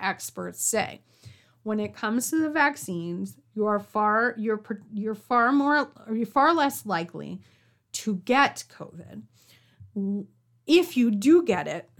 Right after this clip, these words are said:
<clears throat> you're far less likely to spread it.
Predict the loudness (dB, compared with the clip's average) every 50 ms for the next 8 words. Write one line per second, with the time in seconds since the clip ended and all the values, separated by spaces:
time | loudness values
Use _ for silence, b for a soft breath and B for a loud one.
0 | -12 -8 -4 -2 0 0 0 0 -2 -2 -6 -12 _ _ _ _ _ _ _ _
1 | _ _ -4 -2 0 0 -2 -2 2 4 4 4 4 4 2 0 0 -2 -4 -2
2 | -2 -2 -2 -2 -4 -2 -2 -4 -4 -6 -6 -2 0 0 0 0 -2 -6 -8